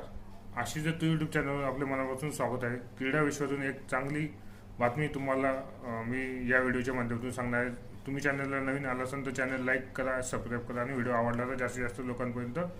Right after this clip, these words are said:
शेअर करा. भारतीय पुरुष क्रिकेट संघाचे मुख्य निवडकर्ते सिलेक्टर्स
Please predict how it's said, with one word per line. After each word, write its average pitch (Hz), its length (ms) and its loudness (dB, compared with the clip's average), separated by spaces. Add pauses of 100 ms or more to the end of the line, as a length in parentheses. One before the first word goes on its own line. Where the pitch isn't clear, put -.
(360)
शेअर 165 240 8
करा. 117 220 0 (640)
भारतीय 120 440 4 (380)
पुरुष 147 220 4 (540)
क्रिकेट 139 300 2
संघाचे 131 540 0 (200)
मुख्य 135 320 2
निवडकर्ते 143 640 4 (800)
सिलेक्टर्स 139 760 2